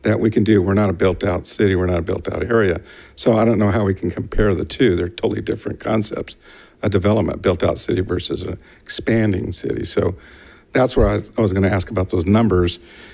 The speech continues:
And those numbers really are yield numbers, and you've seen those in the facility designs. Those are changing. So how did you take those numbers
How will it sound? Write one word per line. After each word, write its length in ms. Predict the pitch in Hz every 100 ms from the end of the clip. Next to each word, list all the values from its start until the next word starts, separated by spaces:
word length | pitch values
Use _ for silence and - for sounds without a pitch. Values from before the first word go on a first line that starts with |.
| -
And 100 | 131
those 160 | 123 110
numbers 400 | 131 123 107 101
really 420 | 113 107 101 - - - -
are 260 | 101 92 92
yield 380 | 104 123 151 123
numbers, 600 | 95 92 95 90 92 95
and 100 | 101
you've 100 | 110
seen 180 | - 107
those 180 | 98 87
in 60 |
the 60 | 87
facility 400 | 82 139 127 98
designs. 420 | 85 92 95 87 - - - - _
Those 180 | 107 131
are 60 | 107
changing. 440 | - 156 101 -
So 360 | - 131 110 101 - - _ _ _
how 460 | - 135 139 139 147
did 260 | 123 117 113
you 140 | 127
take 220 | 113 107
those 200 | - 107
numbers 460 | 92 113 131 98